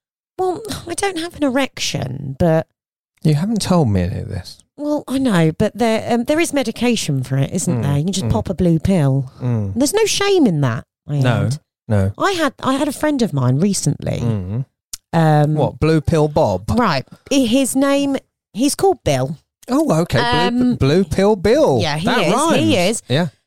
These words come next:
Speaker 1: And he hooked himself up a Tinder date.
Speaker 2: Mm.
Speaker 1: So
Speaker 2: As you do.
Speaker 1: As you do.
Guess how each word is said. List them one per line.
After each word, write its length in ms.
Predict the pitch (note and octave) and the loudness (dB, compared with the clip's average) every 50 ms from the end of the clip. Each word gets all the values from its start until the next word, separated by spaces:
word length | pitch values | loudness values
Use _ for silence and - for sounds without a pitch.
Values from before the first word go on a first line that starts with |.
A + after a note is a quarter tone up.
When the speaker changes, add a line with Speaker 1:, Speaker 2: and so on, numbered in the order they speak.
| _ _ _ | _ _ _
Speaker 1:
And 300 | C4+ C#4 C#4 C4+ C#4+ C#4 | 0 0 2 0 0 -2
he 380 | - - F4 F#4 F#4+ G4 F#4 | -2 0 2 2 2 2 0
hooked 320 | D#4 - A3 - - _ - | 0 0 -2 -2 -2 _ -10
himself 480 | E3+ D3+ - - - - - C3+ - | -8 -6 -4 -4 -2 -2 -4 -2 -2
up 180 | C#3+ C#3+ C#3 - | -2 -2 0 -2
a 40 | F3+ | -4
Tinder 360 | - - C#4+ C#4 B3+ A3 D#3 | 0 2 2 2 4 2 2
date. 320 | B2+ C#3 A#2+ B2 B2 A2 - _ - | 2 2 0 0 -2 -6 -8 _ -4
Speaker 2:
Mm. 520 | - C3 B2 G2+ F2+ E2+ E2+ G2 A2+ B2+ - _ _ _ _ _ | -4 -2 -2 -4 -6 -10 -8 -8 -8 -8 -10 _ _ _ _ _
Speaker 1:
So 200 | - - - G#3 F3+ | -6 -4 0 0 2
Speaker 2:
As 380 | E3 D#3 D#3 D3+ D3+ - - | 2 4 4 2 2 0 -2
you 80 | A#2+ G#2+ | -4 -4
do. 360 | - - E2 D#2 D#2 F2+ A#2 A#2 - | -4 -6 -8 -6 -4 -4 -4 -2 0
Speaker 1:
As 260 | G#3+ G#3+ G3+ - - | 0 0 0 0 -4
you 60 | G#3 | -6
do. 260 | - - D3+ C3+ C3 | -2 0 0 0 0